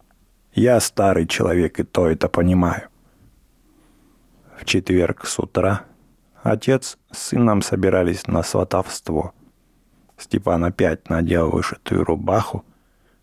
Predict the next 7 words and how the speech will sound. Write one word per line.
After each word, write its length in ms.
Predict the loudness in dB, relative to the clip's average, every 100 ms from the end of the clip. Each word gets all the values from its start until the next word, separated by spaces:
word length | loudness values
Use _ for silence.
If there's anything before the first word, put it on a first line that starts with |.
| -8
долго 440 | 0 2 2 0
приглаживал 840 | -2 -2 -2 2 2 2 2 0 0
перед 340 | -2 -2 -4
зеркалом 640 | -2 -2 -2 -2 -2 -2
прямые 500 | -2 -2 0 2 0
жесткие 600 | 0 -2 -4 -10 -12 -10
волосы. 560 | -2 2 2 0 -4 -12